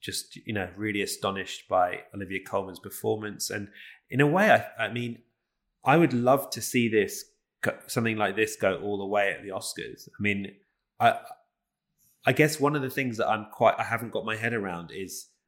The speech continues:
it, how, is this a kind of mainstream film? Is this a film that's gonna kind of play in, you know, normal cinemas, or is this, is it, is it more of a kind of art,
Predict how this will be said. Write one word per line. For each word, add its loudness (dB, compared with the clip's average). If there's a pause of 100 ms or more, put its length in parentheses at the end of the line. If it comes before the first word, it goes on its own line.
(260)
it, 2 (220)
how, 0
is 0
this 2
a -2
kind -2
of -4
mainstream -4
film? -6
Is -6
this -4
a -2
film 2
that's -8
gonna -6
kind -4
of -6 (160)
play 4
in, -6 (840)
you 0
know, 2
normal -6
cinemas, -6
or -4
is -4
this, -8
is -4
it, -6
is 0
it -2
more -4
of -10
a -6
kind -8
of -10
art, -4